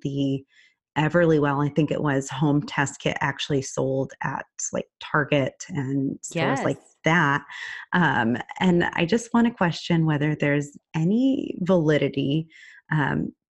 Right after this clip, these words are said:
Speaker 1: to some of the kind of over-the-counter, direct-to-consumer, um, tests like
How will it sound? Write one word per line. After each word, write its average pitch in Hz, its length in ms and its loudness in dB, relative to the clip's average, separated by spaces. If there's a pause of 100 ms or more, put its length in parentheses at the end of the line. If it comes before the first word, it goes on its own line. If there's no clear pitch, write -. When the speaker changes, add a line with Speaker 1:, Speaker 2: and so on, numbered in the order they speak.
(120)
Speaker 1:
to 190 400 2
some 165 200 2
of 147 160 -2
the 151 420 0
kind 147 80 0
of 139 200 -4
over-the-counter, 147 680 2
direct-to-consumer, 139 1300 -2 (480)
um, - 240 -2 (160)
tests 143 400 -2
like 156 180 -2